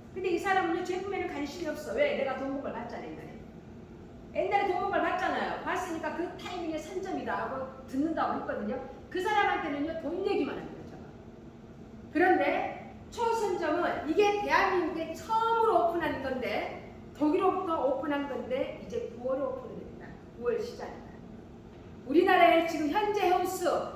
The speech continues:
팔천 명도 안 된단다. 안에 지금 현재 회원수 백이십만 명이 그 자리에 앉아서 쌀 시켜 먹고, 우유 시켜 먹고,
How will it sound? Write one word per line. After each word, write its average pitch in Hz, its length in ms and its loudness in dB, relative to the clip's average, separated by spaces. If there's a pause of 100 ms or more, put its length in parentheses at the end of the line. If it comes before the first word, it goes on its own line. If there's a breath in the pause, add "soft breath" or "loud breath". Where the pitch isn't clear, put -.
(120)
팔천 440 560 -2
명도 349 320 2
안 240 240 2
된단다. - 560 -2 (1300)
안에 - 880 6
지금 320 260 0
현재 403 300 4
회원수 - 920 4
백이십만 392 840 6
명이 339 280 2
그 269 80 -4
자리에 285 200 2
앉아서 240 720 -4
쌀 349 220 -2
시켜 339 280 -2
먹고, 262 760 -2
우유 294 140 4
시켜 - 280 -4
먹고, 262 800 -4